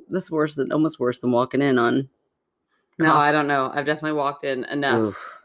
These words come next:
Speaker 2: to know it's not worse. It's just bad.
Speaker 1: Yeah,
Speaker 2: It was
Speaker 1: it's
Speaker 2: bad.
Speaker 1: bad all the way around. Your parents are supposed to only do it the amount of times that, that's how many
Speaker 2: You have
Speaker 1: children
Speaker 2: to
Speaker 1: they
Speaker 2: have a
Speaker 1: have.
Speaker 2: baby.
Speaker 1: Mm-hmm, that's it. And then
Speaker 2: And then
Speaker 1: that's
Speaker 2: that's
Speaker 1: all.
Speaker 2: enough love to last
Speaker 1: To last
Speaker 2: forever.
Speaker 1: forever. Right, right, right.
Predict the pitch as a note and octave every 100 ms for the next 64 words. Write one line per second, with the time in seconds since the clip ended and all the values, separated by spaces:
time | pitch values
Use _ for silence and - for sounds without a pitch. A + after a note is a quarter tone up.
0 | - D3 C#3+ C3+ B2 - D3 C3+ C#3 B2+
1 | - - - C#3 - C3+ C#3 C#3 C#3+ _
2 | - D3+ E3+ E3+ E3 C3+ B2+ - C3 A2
3 | G#2+ G#2 G#2 G2+ G2+ F#2 F#2+ B2 _ _
4 | - C#3 D3 C3 C3 C#3 B2 A#2+ A#2+ C#3
5 | A#2+ A#2 - A#2 A2 - - A#2+ B2+ B2
6 | A#2+ A#2+ A#2 A2+ A#2 B2+ B2+ B2+ A2 B2
7 | G#2 - _ _ G#2 G2+ - A2 G#2 D#3+
8 | D3+ A2 A2 D3 - C#3+ - C3+ C#3+ C#3+
9 | E3+ G#3 C3 C3 E3+ - A2 A2+ E3+ E3
10 | D#3 - E3 D#3 D3 D#3 F3+ D3 D3 D#3+
11 | C#3 C#3 C#3+ - F#3+ F#3+ - - A#3 E3+
12 | - - D#3+ - D3 - -